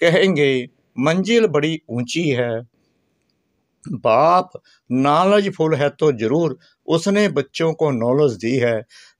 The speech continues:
तब तो उनका गायन है, "तुम्हारी गत मत तुम ही जानो।"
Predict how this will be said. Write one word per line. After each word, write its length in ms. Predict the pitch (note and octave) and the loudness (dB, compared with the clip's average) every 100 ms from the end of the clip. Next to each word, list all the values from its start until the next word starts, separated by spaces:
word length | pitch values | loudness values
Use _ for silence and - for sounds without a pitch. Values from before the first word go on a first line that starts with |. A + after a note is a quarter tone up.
| _ | _
तब 220 | E3 F3 - | 0 0 2
तो 120 | A3+ | 2
उनका 580 | G3 - D3 - D#3 D#3 | 4 0 -2 0 0 0
गायन 460 | A#2+ G#2 A2 C#3 C3+ | 0 0 2 2 0
है, 360 | A#2+ A#2 A2 - _ _ _ - | -2 -6 -8 -14 _ _ _ -2
"तुम्हारी 720 | C#3+ C3+ C3 D#3 F3 G#3+ A3 | 2 2 2 2 2 2 2
गत 340 | F#3 C#3 D#3 - | 0 -2 -2 -2
मत 340 | D#3 C3 D#3+ - B2 - _ _ | -4 -2 -4 -6 -14 -16 _ _
तुम 200 | D3+ D#3+ | -2 0
ही 220 | D#3+ F3 | 0 -2
जानो।" 500 | C3+ A2 G2+ G2+ F#2+ | -2 -2 -2 -6 -10